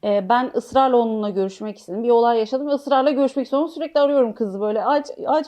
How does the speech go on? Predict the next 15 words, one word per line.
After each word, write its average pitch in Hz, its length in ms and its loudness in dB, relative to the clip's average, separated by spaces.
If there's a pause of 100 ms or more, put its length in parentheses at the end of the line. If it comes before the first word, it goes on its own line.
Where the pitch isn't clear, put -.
görüşmemiz 285 400 0
lazım. 294 300 2
Ben 294 120 2
yukarı 302 360 -2
çıkayım, 320 280 -6
sana 302 240 0
geleyim. 302 260 0
Senin 277 240 0
evine 311 200 6
oradayım. 302 680 0
Görüşmemiz 330 520 4
lazım 311 340 2
şu 330 120 -4
anda." 302 200 0
falan. 339 160 -6